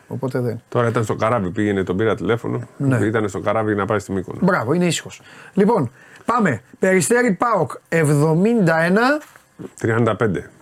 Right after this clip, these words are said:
Speaker 2: Το, δε-, το ισοφάρισε χειρότερο ρεκόρ, ε, στην ιστορία της Basket League, το είχε ο Πανελευθυνιακός.
Speaker 1: Τι είναι αυτό, ρε φίλε;
Speaker 2: Νομίζω ρίξαν πάρα πολύ το βάρος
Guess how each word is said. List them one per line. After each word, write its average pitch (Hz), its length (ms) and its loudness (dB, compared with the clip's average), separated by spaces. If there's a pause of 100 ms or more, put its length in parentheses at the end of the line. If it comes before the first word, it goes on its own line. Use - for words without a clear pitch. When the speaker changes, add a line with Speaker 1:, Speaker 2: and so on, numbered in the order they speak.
Speaker 2:
Το, 95 460 0
δε-, 113 280 2
το 110 300 2
ισοφάρισε 123 440 0
χειρότερο 127 380 2
ρεκόρ, 101 640 2
ε, 95 120 2
στην 110 140 -6
ιστορία 107 400 0
της - 520 -12 (1120)
Basket 113 320 0
League, 127 300 2
το 123 220 2
είχε 127 240 2
ο 117 140 0
Πανελευθυνιακός. 110 840 -2 (1300)
Speaker 1:
Τι - 100 -20
είναι 202 100 -4
αυτό, 165 180 -8
ρε 113 60 -10
φίλε; - 1300 -14
Speaker 2:
Νομίζω 135 240 4
ρίξαν 131 260 0
πάρα 123 200 0
πολύ 95 160 -2
το 85 100 -2
βάρος 85 480 -4